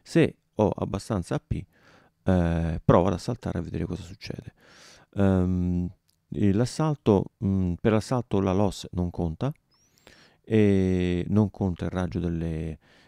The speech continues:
delle armi, eh, e, ehm, devo però in questo caso fare attenzione, perché se l'obiettivo che voglio assaltare è una fanteria, dovrò per forza utilizzare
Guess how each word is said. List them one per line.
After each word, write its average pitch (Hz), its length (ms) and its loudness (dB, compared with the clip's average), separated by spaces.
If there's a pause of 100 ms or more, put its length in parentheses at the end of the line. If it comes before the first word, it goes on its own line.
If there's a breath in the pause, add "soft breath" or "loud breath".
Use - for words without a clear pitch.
delle 85 280 -2
armi, 95 340 -4 (500 soft breath)
eh, 85 880 0 (120)
e, - 360 0
ehm, 90 680 0
devo 117 280 2
però 107 300 0 (1600)
in 104 60 -2
questo - 260 -2
caso 98 420 2
fare 104 200 0
attenzione, 110 400 0
perché 90 220 -4
se 131 180 0
l'obiettivo 104 540 4
che 95 40 6
voglio 95 160 6
assaltare - 540 -4 (340 loud breath)
è - 80 -12
una 90 120 0
fanteria, 123 500 0
dovrò 101 380 6 (100)
per 123 160 2
forza - 480 0
utilizzare 98 640 -2